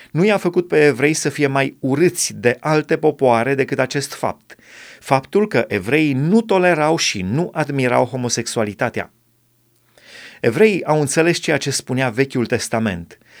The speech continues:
Vechiul Testament interzicea acest lucru. "Să nu te culci cu un bărbat așa cum se culcă un bărbat cu o femeie", scrie cartea Levitic,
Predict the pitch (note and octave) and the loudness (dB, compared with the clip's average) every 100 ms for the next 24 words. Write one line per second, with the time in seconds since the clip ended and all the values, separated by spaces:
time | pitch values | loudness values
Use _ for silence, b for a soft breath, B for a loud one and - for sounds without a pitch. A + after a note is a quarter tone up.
0 | B B B2 C3 A#2+ B2+ - A#2 D3 E3+ | B B 0 2 0 0 0 -2 -2 -4
1 | D3+ C3+ C#3+ A#2+ C3 B2+ - C#3 G#2 G2 | -6 -2 0 0 -2 -4 2 0 0 -10
2 | A2 - - A#2+ A2+ - - _ _ _ | -10 -10 -2 -2 -2 -10 -12 _ _ _
3 | _ _ _ B B B B B B - | _ _ _ B B B B B B -2
4 | D3+ F3+ A#3+ G#3 - F#3 F3+ - D#3+ C#3+ | 2 2 4 2 4 0 0 -4 -2 0
5 | C3 C3+ A#2 C3+ - A#2+ - E3+ E3+ D3+ | 0 -2 0 -2 -4 -8 -4 -4 -2 -2
6 | D3+ C#3+ C#3+ D3+ D3+ C#3+ B2+ A#2+ A2+ A#2 | -2 0 -2 0 -2 -2 -2 -2 0 -2
7 | - B2 A#2+ - B2+ D3 G#2+ - - A#2+ | -2 -4 -2 -2 -2 0 -2 -4 -4 -2
8 | G#2+ A2 G#2+ A2 A#2 A#2+ C3+ G#2 - | -2 -4 -2 0 2 0 -4 -6 -8